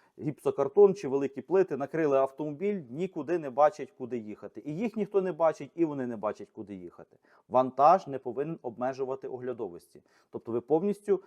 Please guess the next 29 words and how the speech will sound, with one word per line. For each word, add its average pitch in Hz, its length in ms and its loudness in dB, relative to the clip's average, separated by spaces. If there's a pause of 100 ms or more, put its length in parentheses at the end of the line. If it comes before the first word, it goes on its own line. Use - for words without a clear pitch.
(160)
все 156 240 4
повинні 139 380 -2
контролювати 120 760 2
під - 180 -16
час 135 260 0
руху 120 300 -6
на 113 100 -8
дорозі. 101 420 -4 (680)
Також 254 460 4 (420)
вантаж 165 520 8
не 170 100 2
повинен 175 340 4
закривати 160 560 4
зовнішніх 131 580 -2
світлових 151 480 -4
приладів, 120 600 0
світловідбивачів, 156 1300 0
номерних, 139 640 -2
розпізнавальних 135 840 2
знаків, 139 520 -2
а 120 80 -2
також 143 440 -4
не 165 160 -2
перешкоджати 139 840 0
сприйманню 123 580 -2
сигналів, 190 540 2
що 131 160 -6
подаються 135 500 -4
рукою. 113 420 -4